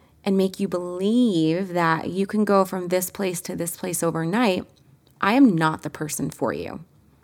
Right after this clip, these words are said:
because I'm gonna be honest with you. And if they tell you that, they're not being honest with you. But, you know, a lot of people, well, I shouldn't say a lot. I should say some people, okay? Maybe, like, three out of ten people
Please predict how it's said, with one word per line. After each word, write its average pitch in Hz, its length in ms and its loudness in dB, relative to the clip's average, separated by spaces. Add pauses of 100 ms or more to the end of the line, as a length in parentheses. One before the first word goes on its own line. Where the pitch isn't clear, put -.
(100)
because 202 200 2
I'm 202 140 6
gonna 285 140 6
be 175 120 4
honest 160 320 2
with 143 140 -8
you. - 300 -8 (480)
And 185 340 4
if - 140 -4
they 269 140 2
tell 208 240 0
you 214 120 2
that, 226 240 2
they're 190 120 -2
not 185 180 0
being 196 180 0
honest 190 280 -2
with 208 140 -4
you. 214 220 -2
But, 180 260 -2 (520)
you 196 100 2
know, 180 220 0
a 196 60 6
lot 185 280 4
of 254 100 0
people, 240 540 0 (400)
well, 254 80 2
I - 20 2
shouldn't - 260 -2
say - 100 -4
a - 40 -4
lot. - 180 -2 (200)
I 190 120 4
should 196 220 -6
say 175 400 -2
some 185 400 0
people, - 480 -6 (140)
okay? 170 400 -2
Maybe, 190 300 0
like, 190 200 0
three 185 340 -2
out 175 100 0
of 175 100 -6
ten 170 300 -4
people 190 560 -2